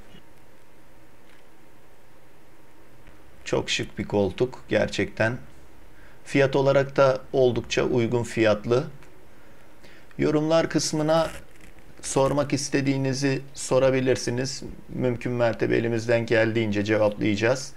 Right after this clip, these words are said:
Ee, biliyorsunuz daha önce X-Drive'ın incelemesini de vermiştik. Üst kısımdan o, o videoya da ulaşabilirsiniz. Veya,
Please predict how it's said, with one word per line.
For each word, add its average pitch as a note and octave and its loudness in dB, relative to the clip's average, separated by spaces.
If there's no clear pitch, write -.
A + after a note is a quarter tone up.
Ee, A2+ 4
biliyorsunuz C#3 2
daha C3+ 4
önce C#3 2
X-Drive'ın B2+ 6
incelemesini B2 4
de A#2 8
vermiştik. G2+ 4
Üst C#3 0
kısımdan B2 4
o, - -4
o A#2+ 6
videoya A#2+ 8
da A#2+ 8
ulaşabilirsiniz. A#2 4
Veya, G#2 6